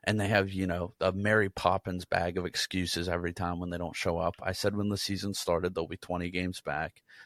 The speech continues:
Here we are, twenty games back. Soto at the deadline, Bell at the deadline, Hader at the deadline, doesn't matter. Like, bring whatever support you want into San Diego. Bring in Ohtani, bring in Trout. They are not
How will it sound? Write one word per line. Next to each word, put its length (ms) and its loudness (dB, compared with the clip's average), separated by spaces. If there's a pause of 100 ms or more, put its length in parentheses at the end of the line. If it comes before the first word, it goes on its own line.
(260)
Here 240 4
we 100 4
are, 140 4
twenty 280 -2
games 220 -4
back. 240 0
Soto 340 6
at 100 0
the 80 -2
deadline, 440 -2
Bell 260 4
at 100 -4
the 100 -6
deadline, 420 -2
Hader 320 2
at 100 -2
the 80 -8
deadline, 360 -2
doesn't 340 0
matter. 340 0
Like, 200 -10
bring 220 2
whatever 360 4
support 480 -2
you 120 -2
want 180 0
into 120 -6
San 260 -2
Diego. 340 -4
Bring 160 0
in 100 0
Ohtani, 460 0
bring 160 -2
in 120 -2
Trout. 380 -2 (440)
They 180 4
are 180 8
not 220 2